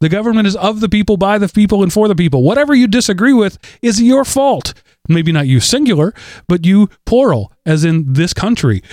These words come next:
We made Twitter what it is. We made Facebook what it is. We made Google what it is. Do they bear some responsibility in that? Absolutely. But in the end,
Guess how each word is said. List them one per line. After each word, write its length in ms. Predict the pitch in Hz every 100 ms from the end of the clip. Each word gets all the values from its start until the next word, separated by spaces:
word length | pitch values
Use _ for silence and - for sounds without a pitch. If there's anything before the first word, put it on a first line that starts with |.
| - - 170
We 140 | 226
made 280 | 202 240 208
Twitter 260 | 220 190
what 140 | 160 147
it 100 | 123
is. 280 | 101 87 - _
We 140 | 165 214
made 240 | 208 240
Facebook 440 | - 196 - 156 151
what 120 | 135
it 80 | 113
is. 120 | 104
We 140 | 170
made 200 | 233 233
Google 260 | 202 262 240
what 160 | 170 135
it 80 |
is. 300 | 120 90 - - _ _ _ _ _ _ _ _ _ -
Do 100 | 175
they 160 | 170
bear 320 | 165 151 170 175
some 420 | - 160 160 160
responsibility 960 | 143 143 - 156 156 139 151 175 208 247
in 280 | 277 220 233
that? 200 | 247 240
Absolutely. 580 | 170 170 214 302 180 104
But 280 | - 151 -
in 160 | 196
the 160 | 208 220
end, 300 | 302 220 196